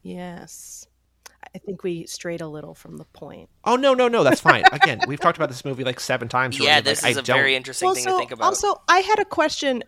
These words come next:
Speaker 1: Why, once the, once Brixton and all his people bust into the C I A and everything goes to hell and
Speaker 2: Yep.
Speaker 1: they escape him,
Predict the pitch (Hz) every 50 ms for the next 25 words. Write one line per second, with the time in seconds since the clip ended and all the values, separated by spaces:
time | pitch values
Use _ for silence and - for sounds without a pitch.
0 | _ _ _ - 262 233 226 277 277 285 330 349 370 370 - - 220 220 220 254
1 | 285 330 370 370 - - - - - 294 269 269 262 254 240 226 220 214 202 190
2 | 185 156 - - - - - - 226 214 202 190 - _ - 185 185 220 277 320
3 | 311 - - 294 277 285 - 262 240 233 220 214 208 208 190 208 196 202 - 226
4 | 214 208 220 208 196 190 180 - - 175 - 226 220 208 - - 233 214 208 208
5 | 214 202 - - 214 208 196 196 190 185 185 180 180 185 175 170 - 180 202 202
6 | 214 208 214 214 202 175 196 190 190 185 - 180 170 - 190 170 170 170 175 175
7 | 170 165 - - - - 185 185 180 190 202 202 190 180 170 - - - - -
8 | 277 370 571 - - - - 202 160 143 131 135 143 214 233